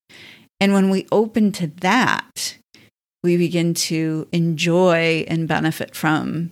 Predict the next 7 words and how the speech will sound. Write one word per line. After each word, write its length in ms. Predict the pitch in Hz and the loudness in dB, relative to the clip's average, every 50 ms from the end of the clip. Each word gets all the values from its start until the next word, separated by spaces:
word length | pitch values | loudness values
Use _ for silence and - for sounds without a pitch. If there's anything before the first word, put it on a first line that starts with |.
| - - | -10 -10
this 160 | - 170 170 - | -8 -6 -6 -4
transformation 760 | - - 170 160 160 - - 160 156 - 156 - - 143 160 | -2 -2 -2 -2 -2 -2 -4 -4 -4 -2 -4 -4 -4 -4 -4
that 120 | 160 147 | -4 -4
I'm 120 | 147 165 160 | -4 -6 -6
really 200 | - - 151 143 | -6 -6 -8 -8
talking 400 | - 170 156 - - - - - | -8 -8 -8 -8 -8 -8 -8 -8
about. 340 | - - - - - _ | -6 -6 -8 -8 -10 _